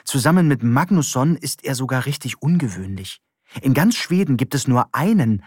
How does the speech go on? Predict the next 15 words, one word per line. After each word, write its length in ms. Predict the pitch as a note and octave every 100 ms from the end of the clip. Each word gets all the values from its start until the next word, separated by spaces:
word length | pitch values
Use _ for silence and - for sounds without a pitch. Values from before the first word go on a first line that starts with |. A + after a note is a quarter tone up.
| -
Malte 460 | G#2+ A#2 A#2 B2
Magnusson, 640 | G#2 A2+ G#2+ A2 - A#2+ A#2
der 160 | B2+
ungefähr 460 | A3 C4 - G#3 E3+
in 120 | D#3
deinem 260 | D3 F3 F3+
Alter 260 | D3+ F3
sein 220 | A2 A2+
könnte, 300 | A2+ A#2+ A2+ G#2+ - - _ _
wenn 200 | A2+ A#2
ich 100 | A2
mich 140 | G#2+
da 100 | -
nicht 200 | G#2 G#2+
verschätze. 600 | - G2 C#3 C#3 - D2+